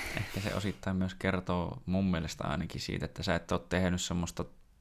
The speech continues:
realisoitumista siitä, että niinkö ehkä vanhemmat ei tiedä kaikkea, ne ei oo kaikessa ihan täysin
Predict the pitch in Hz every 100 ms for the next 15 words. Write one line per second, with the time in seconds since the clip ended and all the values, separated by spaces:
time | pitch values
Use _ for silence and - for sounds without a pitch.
0 | - - - - - - - 92 95 90
1 | 85 92 82 95 87 87 85 90 85 87
2 | - - 87 80 - 78 - - - -
3 | - - - - - - - - - -
4 | - 127 - 123 117 113 - - - -
5 | 110 147 117 107 110 107 113 - 170 156
6 | 139 - 139 135 131 - 131 127 117 110
7 | - 139 131 113 - 95 90 104 110 98
8 | 90